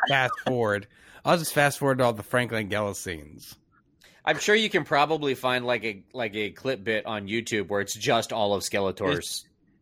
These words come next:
Speaker 3: lines.
Speaker 1: And I'm, I'm telling you guys, I'm telling you, he, any, like, I think he said in an interview that playing Skeletor was his favorite role he's ever done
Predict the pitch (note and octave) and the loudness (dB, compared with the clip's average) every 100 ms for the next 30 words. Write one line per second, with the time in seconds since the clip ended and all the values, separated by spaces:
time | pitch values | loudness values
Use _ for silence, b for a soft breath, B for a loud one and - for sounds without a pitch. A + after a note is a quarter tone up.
0 | _ G2+ F#2+ F2+ F2 C3 C#3+ D3+ - C3+ | _ 0 4 4 2 0 2 0 -2 -10
1 | - - F3+ A3+ G3+ D#3 C3 A#2+ A#2 A2+ | -8 -2 4 4 4 0 2 2 4 2
2 | A2 B2+ A#2+ - F3 F#3 D3+ G#2+ F2 - | -2 -8 -12 -4 -2 0 -2 -4 -8 -14
3 | b b b _ - D#3+ E3+ - - F3 | b b b _ -8 -2 -2 -4 0 2
4 | A3+ C4 B3+ B3 - _ _ _ _ - | 4 2 2 0 -6 _ _ _ _ -10
5 | D3+ - D3+ A3+ A3+ - F#3+ - F#3 E3 | -8 -4 0 2 0 0 0 2 2 2
6 | D3 D3+ C3 B2+ A#2 A#2 - D3+ E3+ D#3 | 2 0 0 -2 -2 -4 -2 0 2 0
7 | - D3+ D3 C3+ C3+ A#2 - B2+ - - | -2 2 2 2 -2 -2 -4 -8 -6 -2
8 | C#3+ C3+ C3 A2+ A#2 A#2+ A#2 A#2+ B2+ B2+ | 0 0 -2 -4 -2 0 0 -2 -4 -4
9 | A#2+ G#2+ A2 G#2+ G2 F2+ | -4 -2 0 2 0 -4